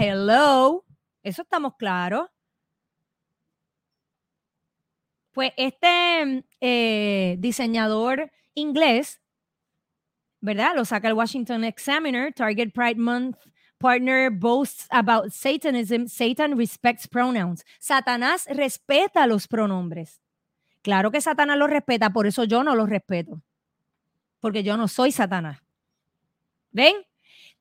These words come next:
¿Tiene esto que ver con satanismo o no tiene que ver con satanismo? ¿Tiene que ver o no? Se lo vengo diciendo desde hace tiempo y cada vez es más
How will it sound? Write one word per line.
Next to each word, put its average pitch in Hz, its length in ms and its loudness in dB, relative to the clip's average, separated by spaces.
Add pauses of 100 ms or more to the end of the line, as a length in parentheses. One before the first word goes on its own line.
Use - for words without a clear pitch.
¿Tiene 339 420 6
esto 415 200 2
que 392 140 10
ver 381 120 10
con 392 140 2
satanismo 370 720 2
o 269 120 -2
no 247 100 -2
tiene 269 220 2
que 277 80 4
ver 269 100 2
con 294 160 -2
satanismo? 240 800 0
¿Tiene 277 260 2
que 349 120 6
ver 349 160 6
o 269 60 0
no? 247 160 -4
Se 226 140 -8
lo 202 120 -4
vengo 262 260 2
diciendo 302 400 -4
desde 214 220 -2
hace 208 200 -6
tiempo 208 280 -6
y 196 40 -8
cada 190 220 -2
vez 226 180 -4
es 214 220 -6
más 226 320 -2